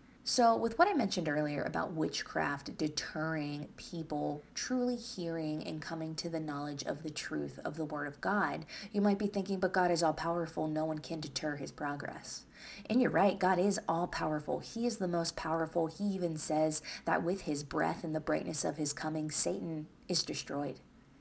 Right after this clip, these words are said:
Death is destroyed. And right now we're living on earth who is run by Satan. So we're on Satan's time because God gave Satan his time. And Satan has the approval to do his work, but it doesn't mean God isn't working,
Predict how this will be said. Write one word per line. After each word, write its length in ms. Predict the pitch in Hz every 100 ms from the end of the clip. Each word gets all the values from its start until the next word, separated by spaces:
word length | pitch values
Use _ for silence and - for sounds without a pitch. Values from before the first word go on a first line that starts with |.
| -
Death 340 | 165 170 160 -
is 160 | - 156
destroyed. 600 | - 139 - 240 - - - - - - - - - - - - - - -
And 140 | 180
right 200 | 175 220
now 240 | - 185 196
we're 140 | 160
living 420 | 156 156 180 190
on 160 | 175 180
earth 320 | - 180 151 -
who 120 | 160
is 140 | 165
run 160 | 135 135
by 140 | 151
Satan. 420 | 170 262 294 202 - - - - - - - -
So 140 | - 185
we're 140 | 196
on 180 | 277 226
Satan's 480 | - 196 208 151 -
time 240 | - 139
because 300 | 139 - 196
God 360 | - 180 185 190
gave 240 | 170 170
Satan 340 | - 139 135 156
his 180 | 156 -
time. 320 | 175 151 135 - -
And 140 | - 180
Satan 300 | - 175 180
has 320 | 185 175 185
the 180 | 175 165
approval 600 | 165 - 220 254 196 151
to 120 | 151
do 180 | 190 151
his 260 | 147 151 -
work, 240 | - -
but 100 | 208
it 80 | 190
doesn't 240 | 240 277
mean 140 | 320 285
God 240 | 208 185
isn't 320 | 196 - -
working, 580 | 143 160 196 - - 170